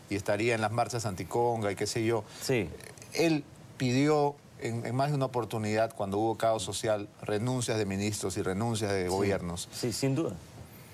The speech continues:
Speaker 1: Esta mutación a un presidente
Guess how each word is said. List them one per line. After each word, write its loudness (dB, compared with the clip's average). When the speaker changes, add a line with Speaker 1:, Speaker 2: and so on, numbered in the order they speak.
Speaker 1:
Esta 2
mutación 2
a 2
un -4
presidente 2